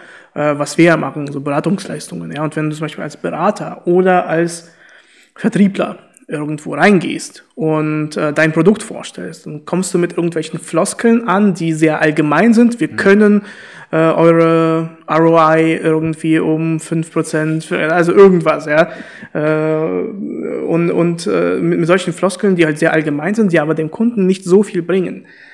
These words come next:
Speaker 1: Äh, wenn ich jetzt aber tatsächlich irgendwie ankomme und mein Wissen, mein Können zeige, indem ich eine spezifische Lösung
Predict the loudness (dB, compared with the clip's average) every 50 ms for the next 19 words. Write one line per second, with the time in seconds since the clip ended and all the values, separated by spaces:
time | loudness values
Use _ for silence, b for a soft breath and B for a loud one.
0 | B B -2 0 0 2 2 2 0 0 0 -2 -4 -2 -2 -2 -2 -2 -2 -2
1 | 0 0 0 0 0 -2 0 0 0 -2 -2 -2 -4 -6 -6 -4 -2 -4 -2 -2
2 | -2 -2 0 0 0 -2 -2 -2 -4 -4 -4 -6 -8 -8 -8 -6 -6 -4 -6 -6
3 | -6 -8 -10 -10 -6 -2 0 0 0 0 0 0 0 0 0 -2 -4 -6 -6 -6
4 | -6 -4 -2 0 0 0 -2 -2 -4 -6 -4 -4 -2 -2 -2 -4 -4 -4 -4 -4
5 | -4 -6 -6 -6 -8 -8 -8 -10 -14 -8 -4 -2 -2 -2 -2 0 2 4 4 4
6 | 6 4 2 2